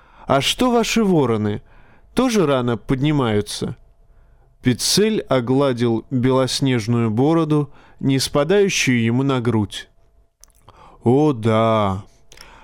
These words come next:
Послать за пером и чернилами после завтрака?» «Нет нужды». Тирион положил на стол рядом с тарелкой два пергамента, туго скатанные в трубочку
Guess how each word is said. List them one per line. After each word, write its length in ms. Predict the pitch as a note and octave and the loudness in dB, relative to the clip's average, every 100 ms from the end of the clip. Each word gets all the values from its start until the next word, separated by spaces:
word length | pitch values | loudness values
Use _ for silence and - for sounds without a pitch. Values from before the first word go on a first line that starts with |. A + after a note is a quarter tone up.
| - | -8
Послать 640 | - B2 - - F#3 G3 | -2 0 0 2 2 2
за 180 | C3 C3 | 0 -2
пером 460 | B2+ B2+ B2+ C3+ B2+ | 0 0 2 2 0
и 60 | |
чернилами 840 | A#2 - A#2+ A2+ A#2 C3 D3+ E3 D#3+ | -2 0 0 2 2 2 0 0 0
после 480 | - D#3+ - E3+ | 0 -2 0 0
завтрака?» 800 | D#3 D3+ D#3 D3+ D3+ C#3 D3 C#3 - - - _ - - - - | 0 0 -2 -2 -4 -2 -2 -4 -6 -20 -20 _ -20 -20 -18 -8
«Нет 380 | A#2+ F#3+ A#3 | -2 0 0
нужды». 640 | A3+ A3 D#3+ A#2 A#2 G2+ A2 _ _ _ - - | 0 0 0 -2 -2 -2 -6 _ _ _ -20 -18
Тирион 540 | - G3+ G#3 G3 F3+ | -2 0 2 2 0
положил 500 | - D3+ D#3+ D#3+ G#3+ | 0 0 2 2 0
на 140 | F#3 D3 | 0 0
стол 400 | - - E3 D3 | -2 -2 0 2
рядом 360 | C#3+ C3 B2 | 0 0 -2
с 120 | A#2 - | -6 -2
тарелкой 500 | B2+ C#3+ C#3 - B2 | 0 0 0 -2 -2
два 220 | A#2+ B2 | 0 0
пергамента, 800 | - A2+ G#2+ D#3+ F3 E3+ - D3+ | 0 -2 0 0 0 -2 -2 -4
туго 320 | - D3 C3 | -2 -2 -2
скатанные 640 | - - C#3 C3 A2+ G#2+ | -4 -2 -2 -2 -2 -4
в 80 | - | -6
трубочку 680 | - F3 F3+ F3+ - D3 | -2 0 0 -2 -2 -4